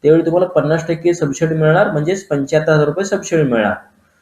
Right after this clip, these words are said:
पण तुम्ही दोन लाखाच्या पुढे कितीचं जरी ट्रॅक्टर घेतलात, पाच लाख, दहा लाख, पंधरा लाख, तरी सुद्धा तुम्हाला एकच लाख रुपये सबसिडी किंवा सव्वा लाख रुपये, जे कुठलं स्कीम असेल त्यानुसार आपल्याला सबसिडी मिळेल.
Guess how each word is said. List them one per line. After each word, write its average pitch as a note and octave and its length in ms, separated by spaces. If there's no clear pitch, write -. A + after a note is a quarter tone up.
पण G#3+ 180
तुम्ही G#3 220
दोन G3 300
लाखाच्या G#3 380
पुढे G3+ 360
कितीचं G3+ 580
जरी G#3 180
ट्रॅक्टर F3+ 300
घेतलात, D3+ 280
पाच C#3 380
लाख, D3+ 120
दहा A#2 300
लाख, C3+ 160
पंधरा B2 220
लाख, C3 180
तरी F3+ 160
सुद्धा E3 180
तुम्हाला E3 420
एकच D3+ 400
लाख C3+ 200
रुपये C3+ 220
सबसिडी C3 440
किंवा B3+ 320
सव्वा F3 340
लाख D3 220
रुपये, A#2 260
जे D3+ 260
कुठलं E3 280
स्कीम D#3+ 300
असेल G#3+ 220
त्यानुसार D#3+ 380
आपल्याला D#3+ 360
सबसिडी D#3+ 460
मिळेल. G2 260